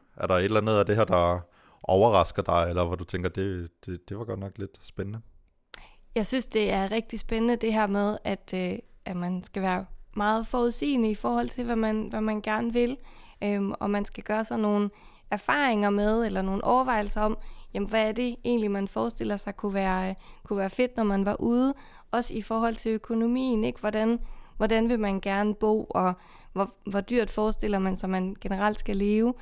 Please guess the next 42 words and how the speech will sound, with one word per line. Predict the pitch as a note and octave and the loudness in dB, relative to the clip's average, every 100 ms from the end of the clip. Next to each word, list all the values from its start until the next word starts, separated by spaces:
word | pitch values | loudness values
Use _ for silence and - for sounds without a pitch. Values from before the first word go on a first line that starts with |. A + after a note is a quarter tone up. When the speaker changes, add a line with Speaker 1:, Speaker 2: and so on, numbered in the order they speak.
| - - - | -12 -20 -6
Speaker 2:
Øhm, | G3 F#3+ F#3 G3 - - - - | -2 -2 -4 -6 -14 -20 -20 -2
det, | B3 A#3+ - | 2 2 0
det, | A3+ A#3 - - - - | -2 -4 -12 -20 -20 -6
det | B3 | -6
tænker | A#3+ A#3+ A#3+ | 0 0 2
jeg | A3+ | 2
er | |
nogle, | G3+ G3 G3 G3 - - - - - - | 2 0 0 -2 -4 -14 -20 -20 -12 0
nogle | G#3+ A3 | 2 4
nye | A#3 B3 | 2 0
tanker | - A#3 A3 A#3+ | -2 0 0 0
at | A#3+ G3+ - | -2 -6 -4
gøre | G#3 A3 | 0 0
sig, | B3 G#3+ G3+ - - - | 0 -4 -8 -8 -10 -4
øhm, | G3+ G3 F#3 F#3 G#3 - - - | -2 0 -2 -4 -8 -18 -20 -2
når | A3+ | 2
man | G#3 G3 | 2 2
står | - A3+ G3 | 0 -2 0
der | G3+ F#3+ | 0 0
og | - | -2
skal | - G3 | -4 -4
afsted. | F#3 - G3 G3+ | -4 -4 -4 -4
Det, | G#3+ A#3+ - - | -6 -8 -8 -10
det | D4 | -8
synes | - C4+ | -8 -6
jeg | B3 | -4
egentlig | A#3 A3+ | -2 -2
er | G#3 | -4
ret | G#3+ | -8
spændende. | - A3 G#3+ A3 A3 - - | -6 -4 -2 -2 -4 -12 -12
Speaker 1:
Hmm. | - F#2 F2+ - - - - | -6 -4 -6 -10 -16 -18 -4
Ja, | F2 | 0
helt | F#2+ G#2+ | 2 0
sikkert. | - G#2+ G2+ - - - - - - | 0 0 0 -2 -20 -20 -20 -20 2
Og | F2 E2+ D#2+ C#2 | 6 8 6 2
noget | D#2+ F2 | 2 4
af | |
det, | F2+ E2+ | 4 2
som | E2+ | 4
jeg | D#2+ | 6
jo | E2 | 6
også | E2+ - - | 4 2 -6